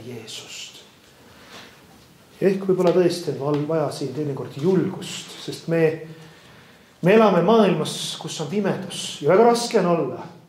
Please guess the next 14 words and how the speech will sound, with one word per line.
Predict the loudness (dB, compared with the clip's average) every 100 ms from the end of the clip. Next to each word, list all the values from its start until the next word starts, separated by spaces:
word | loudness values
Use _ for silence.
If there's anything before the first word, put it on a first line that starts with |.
| _ -4
ükseel | -4 -2 -2 -2 -4 -10 -18 -20 _ _ 0
lamp | 2 2 0 -8 -14 -6
keset | -6 -6 -8
pimedust. | -4 -4 -4 -8 0
Kõik | 4 6
vaatavad | 6 6 4 0 -2
siis | -6 -4
sinu | -2 0 0
poole, | 0 2 0 -2 -12 -18 -20 -8
kõik | -6 2
hindavad | 6 6 6 4 4 0
siis | -6 -4
sind, | -2 -2 -4 -10 -14 -20 -6 2
muidugi | 4 4